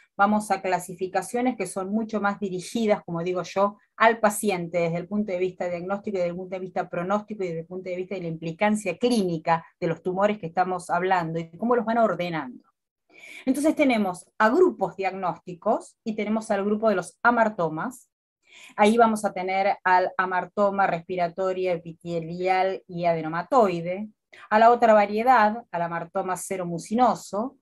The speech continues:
o al amartoma cuando son predominantemente condromesenquimáticos, que se van a llamar así amartomas condromesenquimáticos nasales, que son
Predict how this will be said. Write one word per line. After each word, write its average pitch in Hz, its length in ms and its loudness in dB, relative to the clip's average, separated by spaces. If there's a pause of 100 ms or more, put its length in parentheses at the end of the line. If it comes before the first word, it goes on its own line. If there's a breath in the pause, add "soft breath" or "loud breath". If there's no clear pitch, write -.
(140)
o 247 80 4
al 254 100 8
amartoma 262 440 4
cuando 202 220 -6
son 226 200 -6
predominantemente 214 840 -2
condromesenquimáticos, 196 1300 -6
que 170 160 -4
se 165 120 -10
van 160 120 -4
a 170 60 -2
llamar 165 260 -2
así 170 340 -4
amartomas 165 640 -2
condromesenquimáticos 165 1000 -6
nasales, 220 400 -2
que 180 80 -4
son 147 340 -10